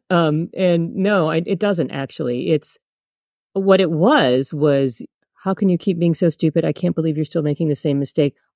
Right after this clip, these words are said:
Aren't you ever gonna learn not to make the same mistake? How can you be doing this again? I don't like this. Why are we still doing this?" Right? Was the loop that kept going through my head when I was juggling credit card payments, right? Um, I have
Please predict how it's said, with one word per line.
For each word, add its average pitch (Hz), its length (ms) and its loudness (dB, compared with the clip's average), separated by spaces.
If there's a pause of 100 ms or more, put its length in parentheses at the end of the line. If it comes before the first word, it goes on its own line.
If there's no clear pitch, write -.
Aren't 175 180 0
you 170 120 4
ever 151 100 2
gonna 151 160 2
learn 147 160 2
not 143 160 -2
to 160 100 -8
make 147 140 -2
the 156 60 -4
same 143 240 0
mistake? 139 340 -2 (240)
How 180 220 0
can 180 180 2
you 165 80 6
be 147 140 2
doing 151 240 4
this 139 160 0
again? 139 320 0 (340)
I 160 80 2
don't 165 160 4
like 147 200 0
this. 139 220 2 (240)
Why 160 180 2
are 160 80 4
we 151 80 2
still 143 220 -2
doing 127 280 0
this?" 110 260 -8
Right? 131 200 0
Was - 160 -2
the 131 100 0
loop 123 220 -2
that 135 120 -6
kept - 180 -8
going 123 220 0
through 131 160 -6
my 120 120 -2
head 117 280 -4
when 131 180 -2
I 120 100 -2
was 117 140 -2
juggling 117 420 0
credit 120 260 -8
card 117 240 -6
payments, 110 440 -6
right? 120 240 -4 (640)
Um, 127 460 2 (640)
I 196 240 4
have 151 340 4